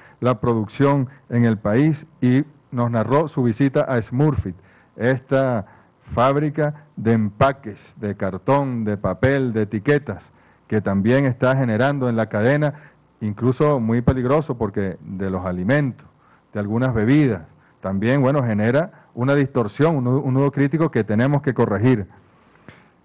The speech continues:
Luego también es, vimos al ministro Héctor Rodríguez, bueno, en esa situación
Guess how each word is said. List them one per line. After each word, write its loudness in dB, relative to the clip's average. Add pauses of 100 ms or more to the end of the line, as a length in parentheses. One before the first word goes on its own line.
(240)
Luego 2
también 2
es, 0
vimos 2
al 0
ministro 0
Héctor 0
Rodríguez, 0 (800)
bueno, -6 (300)
en -4
esa -2
situación 0